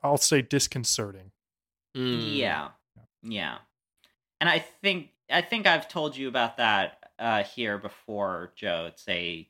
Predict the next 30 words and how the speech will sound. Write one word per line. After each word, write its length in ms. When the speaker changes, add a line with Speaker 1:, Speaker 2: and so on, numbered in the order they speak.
Speaker 3:
di-, 260
it's 220
a 420
creationist 760
dinosaur 600
museum, 520
very 260
clearly 540
marketed 600
to 80
children. 560
Speaker 2:
Oh, 240
yes. 540
I 120
do. 200
Speaker 1:
Mm-hmm. 80
Speaker 2:
Re- 60
Speaker 3:
Yeah. 160
Speaker 2:
I 80
recall. 580
Speaker 3:
Mm-hmm, 400
Speaker 1:
The 100
old 200
Speaker 3:
mm-hmm. 40
Speaker 1:
tobacco 540
company 420
method. 400
Speaker 3:
Yeah, 560
Speaker 2:
<laughs> 20
Speaker 3:
yeah. 380